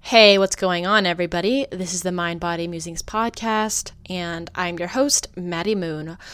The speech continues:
Welcome to episode fifty-three of the show. I'm excited for today's episode because I'm gonna be talking about ten dieting side effects that you're currently struggling with,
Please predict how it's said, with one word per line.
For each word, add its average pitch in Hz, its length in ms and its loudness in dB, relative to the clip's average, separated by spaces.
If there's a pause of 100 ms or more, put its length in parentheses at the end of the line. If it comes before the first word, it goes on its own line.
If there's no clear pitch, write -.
(200)
Welcome 285 340 2
to 294 280 0
episode 269 760 4
fifty-three 254 1400 2
of 196 360 2
the 214 60 -6
show. 220 500 4 (480)
I'm 220 260 6
excited 196 500 2
for 196 120 -2
today's 180 720 2 (140)
episode 175 520 0
because 180 560 -2
I'm 190 120 -4
gonna 196 120 -2
be 202 60 -2
talking 190 380 -2
about 185 300 4 (340)
ten 220 560 4 (160)
dieting 196 420 6
side 185 280 0
effects 190 320 -2
that 147 80 -4
you're 190 120 -2
currently 190 460 -4
struggling 180 420 -2
with, 180 400 -4